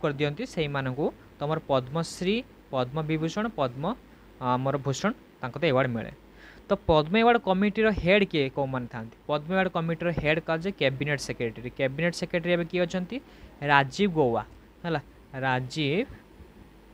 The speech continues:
ଗୌବା ହେଉଛନ୍ତି କ୍ୟାବିନେଟ୍ ସେକ୍ରେଟାରୀ ଏବେ ଅଛନ୍ତି ରିସେଣ୍ଟ, ହେଲା। ଇନକ୍ଲୁଡ୍ସ ହୋମ୍ ସେକ୍ରେଟାରୀ,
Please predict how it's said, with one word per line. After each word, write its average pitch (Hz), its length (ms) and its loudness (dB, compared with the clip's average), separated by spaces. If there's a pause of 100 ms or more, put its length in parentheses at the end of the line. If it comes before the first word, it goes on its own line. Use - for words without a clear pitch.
(840)
ଗୌବା 135 320 2
ହେଉଛନ୍ତି 165 360 -2
କ୍ୟାବିନେଟ୍ 131 440 -2
ସେକ୍ରେଟାରୀ 123 400 -6
ଏବେ 120 140 0
ଅଛନ୍ତି 110 400 -8
ରିସେଣ୍ଟ, - 340 -12
ହେଲା। 170 120 -8 (420)
ଇନକ୍ଲୁଡ୍ସ 165 420 0
ହୋମ୍ 180 260 4
ସେକ୍ରେଟାରୀ, 196 540 0